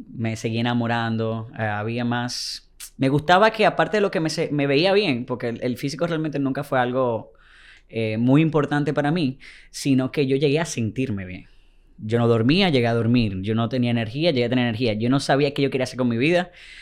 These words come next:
porque yo sí estudiaba y hacía cosas, pero encontré una pasión. Y de ahí, el resto de historia.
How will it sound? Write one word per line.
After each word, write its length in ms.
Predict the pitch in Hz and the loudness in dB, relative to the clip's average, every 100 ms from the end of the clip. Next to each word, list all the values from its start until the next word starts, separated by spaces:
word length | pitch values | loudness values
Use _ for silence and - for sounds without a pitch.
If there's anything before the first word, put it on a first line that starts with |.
| - | -8
porque 200 | 127 113 | -4 0
yo 120 | 117 | 0
sí 160 | 120 143 | 0 0
estudiaba 520 | 131 131 120 127 131 | 0 0 2 4 4
y 20 | 120 | 2
hacía 220 | 120 123 | -2 -2
cosas, 260 | 131 131 101 | -2 -6 -6
pero 280 | 113 107 - - - - _ _ | -6 -8 -14 -18 -18 -20 _ _
encontré 400 | 131 123 131 117 | -4 0 0 2
una 120 | 151 147 | 0 0
pasión. 400 | 117 117 90 - - | -2 -4 -10 -16 -20
Y 220 | 143 113 | -8 -4
de 140 | 110 101 | -2 0
ahí, 200 | 123 180 - - - _ _ _ - | -2 -4 -12 -20 -20 _ _ _ -10
el 160 | 110 | -6
resto 340 | 104 117 113 120 | -2 -2 0 0
de 40 | |
historia. 400 | 117 - 104 - | 0 -4 -6 -6